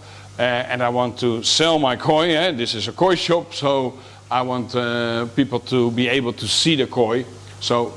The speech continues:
today and the, the next weeks, it needs to be, uh, crystal clear. If you want to keep your pond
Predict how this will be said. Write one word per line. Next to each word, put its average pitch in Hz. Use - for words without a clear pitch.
today 139
and 117
the, 110
the 113
next 123
weeks, 127
it -
needs 117
to 107
be, 113
uh, 101
crystal 120
clear. 107
If 208
you 165
want 156
to 143
keep 143
your 127
pond 143